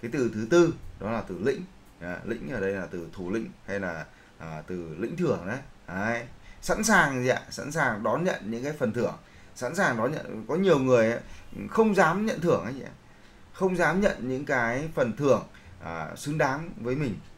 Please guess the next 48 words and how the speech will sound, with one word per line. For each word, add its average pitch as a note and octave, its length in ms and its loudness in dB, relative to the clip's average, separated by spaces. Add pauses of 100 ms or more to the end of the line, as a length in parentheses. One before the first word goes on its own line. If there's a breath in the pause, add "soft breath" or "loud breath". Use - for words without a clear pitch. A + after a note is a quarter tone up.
bởi G#2 140 2
vì G2+ 100 -2
họ G#2 260 -6
cảm F#2 240 -6
thấy F#2+ 120 -6
họ C3+ 140 -8
không C3+ 180 -8
xứng B2+ 160 -6
đáng. A#2 180 -4 (500 loud breath)
Đấy, G2 220 -2 (280 loud breath)
họ F#2+ 100 -6
cảm F#2 200 -4
thấy F2+ 120 -6
sợ - 200 -2
hãi. B2 200 -6 (460)
Đó. F#2 260 -4 (360 loud breath)
Chứ D#3 100 -4
còn A#2+ 320 4 (280)
thực B2 180 -2
tế B2 280 4
là C3+ 180 -2
gì F#2 100 -4
ạ? E2+ 80 -6 (300)
Những C3 180 -4
cái E3 100 -4
người E3 200 2
bản F2+ 220 -4
lĩnh A#2+ 220 -6
là C#3+ 60 -6
những G#2+ 200 -6
người G2+ 220 -2
dám A2 280 -2
nhận. - 140 0 (680 soft breath)
Dám B2 240 -2
nhận F#3+ 120 0 (280)
thì G2+ 120 -8
mới G2 160 -4
dám A#2 200 -2
cho. D3+ 280 0 (440)
Đấy. G2 300 -2 (360)
Dám B2+ 180 0
nhận G3+ 120 2 (100)
thì A#2 60 -6
mới G#2 120 -2
dám A2+ 220 0
cho. B2 200 -4 (340 loud breath)
Bây C#3 120 -4
giờ A#2 320 6